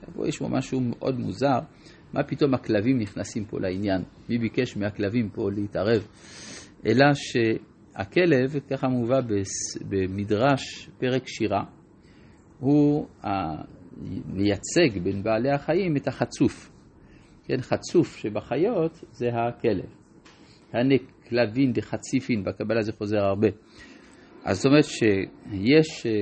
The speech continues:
בגאולה, לפעמים יש מרכיב של החוצפה שמתערב,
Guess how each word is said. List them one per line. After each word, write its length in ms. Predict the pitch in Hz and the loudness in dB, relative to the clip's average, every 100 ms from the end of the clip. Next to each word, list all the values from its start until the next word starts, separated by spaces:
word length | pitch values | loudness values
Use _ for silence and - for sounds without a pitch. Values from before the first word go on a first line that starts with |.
| 101 98 98 101 - - | 0 -2 -4 -6 -10 -14
בגאולה, 1080 | 101 92 90 90 87 95 104 117 175 151 - - _ - - | -6 -4 -4 -4 -4 -2 0 2 2 2 -2 -8 _ -16 -10
לפעמים 340 | 107 135 151 | -4 -2 0
יש 220 | 110 - | -2 -4
מרכיב 460 | 104 92 - 160 135 | -10 -6 2 2 2
של 220 | - 113 | -4 -4
החוצפה 500 | 107 110 - - 120 | -4 -8 -8 -2 -2
שמתערב, 640 | - 113 104 95 92 117 | -2 -10 -8 -6 -4 -6